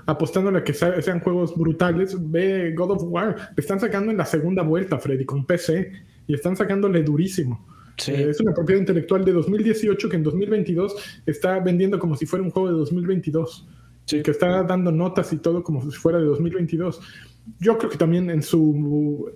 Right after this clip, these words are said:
Speaker 1: desde su perspectiva de negocio es exitosa. Eh, y eso, y no están ap-, peleando con Microsoft. Son dos esquemas completamente diferentes ya.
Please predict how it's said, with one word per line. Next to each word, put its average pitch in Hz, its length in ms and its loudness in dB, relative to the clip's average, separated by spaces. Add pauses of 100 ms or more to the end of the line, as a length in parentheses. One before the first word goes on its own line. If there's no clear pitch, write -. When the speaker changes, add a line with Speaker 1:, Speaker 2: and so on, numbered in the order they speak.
Speaker 1:
desde 156 280 4
su 151 120 -2
perspectiva 165 480 0
de 175 60 2
negocio 170 440 -2 (180)
es 156 160 -4
exitosa. 135 600 -2 (480)
Eh, 151 380 -2 (680)
y 185 120 4
eso, 202 160 0 (240)
y 196 100 0
no 196 100 2
están 220 240 2
ap-, 175 380 0
peleando 185 320 0
con 160 160 0
Microsoft. 160 460 -2
Son 175 320 0
dos 190 200 2
esquemas 185 360 -2
completamente 170 580 0
diferentes 151 500 -2
ya. 151 180 -4